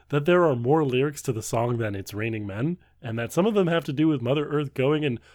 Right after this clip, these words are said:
maybe murdering God, who knows, but either way, taking over his stuff and just, like, owning heaven, which I thought was pretty interesting. Um, I also really liked that Appalachian fact that you brought up.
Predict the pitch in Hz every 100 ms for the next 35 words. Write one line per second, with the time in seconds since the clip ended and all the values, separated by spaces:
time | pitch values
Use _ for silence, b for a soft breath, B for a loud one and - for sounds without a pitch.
0 | b _ - 123 151 202 269 302 269 294
1 | 302 294 294 302 285 285 226 190 156 131
2 | 180 202 - 135 175 175 147 139 156 147
3 | 147 156 151 170 160 139 101 95 - -
4 | - - 117 147 - - _ b b _
5 | _ b - 107 104 101 117 101 101 -
6 | - - - - - - - - 117 127
7 | 143 147 151 120 117 156 208 208 - -
8 | 131 - 120 123 120 127 107 123 120 131
9 | 127 147 - 185 202 - b b b _
10 | 107 95 92 90 - _ - 151 220 208
11 | 139 139 147 143 120 117 - 107 107 104
12 | 95 110 104 117 - 170 - - 135 -
13 | - -